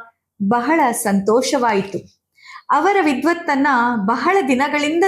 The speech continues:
ತಿಳಿದಿರುವ ನಾನು ಈ ದಿನ ಅವರ ಆಶ್ರಮವನ್ನ ನೋಡಲು ಶಕ್ತನಾದೆ. ಇವರ ವಿದ್ವತ್ತಿನ ಜ್ಞಾನ ಮರೆಯಾಗದಂತೆ ಮುದ್ರಿತವಾಗಿ ರಕ್ಷಿಸಲ್ಪಟ್ಟರೆ ಆಸಕ್ತರಿಗೆ ಹಾಗೂ ವಿದ್ವಾಂಸರಿಗೆ ಸುಲಭವಾಗಿ ಲಭ್ಯವಾದೀತು.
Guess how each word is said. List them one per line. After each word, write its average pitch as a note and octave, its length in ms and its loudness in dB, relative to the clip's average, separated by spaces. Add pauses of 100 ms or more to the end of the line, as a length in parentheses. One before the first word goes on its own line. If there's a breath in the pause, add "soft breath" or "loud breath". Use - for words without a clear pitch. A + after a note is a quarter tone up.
ತಿಳಿದಿರುವ B3 520 2
ನಾನು G#3+ 760 0 (340 soft breath)
ಈ D#4+ 240 2
ದಿನ B3+ 160 2 (360)
ಅವರ A#3+ 220 0 (140)
ಆಶ್ರಮವನ್ನ A#3 760 0
ನೋಡಲು F#3+ 500 4
ಶಕ್ತನಾದೆ. G#3+ 960 -2 (520 loud breath)
ಇವರ B3+ 340 2
ವಿದ್ವತ್ತಿನ A#3+ 680 0
ಜ್ಞಾನ A3+ 440 2
ಮರೆಯಾಗದಂತೆ A#3+ 1200 0 (140)
ಮುದ್ರಿತವಾಗಿ C4+ 960 2
ರಕ್ಷಿಸಲ್ಪಟ್ಟರೆ A#3+ 1300 -2 (120)
ಆಸಕ್ತರಿಗೆ C#4 800 -2
ಹಾಗೂ A3 420 0
ವಿದ್ವಾಂಸರಿಗೆ G#3 1160 -2
ಸುಲಭವಾಗಿ A#3+ 880 2
ಲಭ್ಯವಾದೀತು. C#4+ 1080 -2